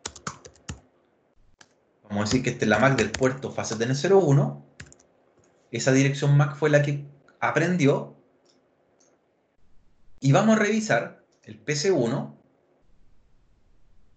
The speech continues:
¿cierto? Que es el que está conectado al puerto fase de N cero uno. Ejecuto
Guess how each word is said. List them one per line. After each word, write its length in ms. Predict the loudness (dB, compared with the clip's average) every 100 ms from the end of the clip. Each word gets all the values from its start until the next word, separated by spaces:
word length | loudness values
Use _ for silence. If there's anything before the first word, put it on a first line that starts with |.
| _ _ -20 -20 _ -20 -20 -20 -20 -20 _ _ _
¿cierto? 520 | -10 -10 -8 -10 -8
Que 100 | -8
es 60 | -8
el 20 |
que 60 | -2
está 180 | -2
conectado 380 | 0 -2 2 2
al 160 | 2 -4
puerto 260 | -8 -8
fase 220 | -12 -10 -10
de 60 |
N 100 | -10
cero 200 | -8 -6
uno. 380 | -4 -6 -8 -14 _ _ _ _ -20 -20 _ _ _ _ _ _ _ -6
Ejecuto 880 | -2 -2 0 -2 -2 -4 -8 -18